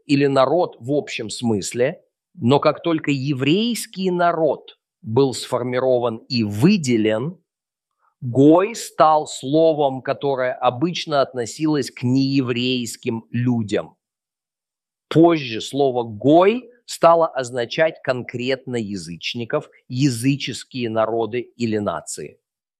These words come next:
Итак, Ам в стихе четвертом относится к людям, отделенным для Бога. А Гой в стихе шестом относится к людям, которые не отделены для Бога.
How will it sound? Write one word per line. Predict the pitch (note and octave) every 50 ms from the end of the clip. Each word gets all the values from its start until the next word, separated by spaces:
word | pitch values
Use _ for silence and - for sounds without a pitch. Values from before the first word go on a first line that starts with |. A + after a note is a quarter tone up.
| _ _ _ _ _ _ _ _ _ _ _ _ _ -
Итак, | E3+ C3 - D3+ C#3 - - -
Ам | E3 G3 A#3 C4 A3
в | -
стихе | - - E3 - E3 E3 D3+
четвертом | - D#3 C#3 D3 C#3 C#3+ C3 B2 - - B2 A#2 A#2
относится | B2+ A#2 - - C3+ C#3+ C#3+ - - C3+ A#2 - - C#3
к | - - - -
людям, | C#3 D3 D#3+ F3+ F3 E3 D3+ A#2+ A2+ - G2 G2 G2+ - -
отделенным | - C3+ C3 A#2+ A2 G#2 B2 C3+ C3 C3 D3+ D#3+ D#3+ D3+ C#3+ C3+ B2 A#2 G#2+ G2+ F#2+ F2+ F2
для | E2+ F#2 F#2 F2+ F2
Бога. | F2 G2 F#2 E2+ - - - D#2 - - _ _ _ _ _ _ _ _ _ _ _ _ _ _ _ _ _ _ _ _ _
А | - C#3 C#3
Гой | B2+ B2+ E3 G#3+ A#3 A#3+ A3
в | -
стихе | - - D#3 - - E3 D3+
шестом | - D3+ C#3 - - - D#3+ D3+ C#3+ C3+
относится | B2+ - - B2+ A#2+ A2+ - G#2+ - - B2
к | - B2
людям, | B2 B2+ C3 B2 C#3 C3
которые | A2+ - A#2 - C3 C3 B2 B2 A#2+ A#2
не | A#2+ A#2+ B2+ C3+ C#3 C3+
отделены | C3+ C3 B2 A#2 A2 A2+ B2+ A#2+ A2+ A2+ A2 A2 A2+ A#2 A2+ A2
для | G2+ G2+ G#2 G2+ G#2 G#2
Бога. | G2+ G#2 A2 G2+ F#2 F2+ F#2+ F2+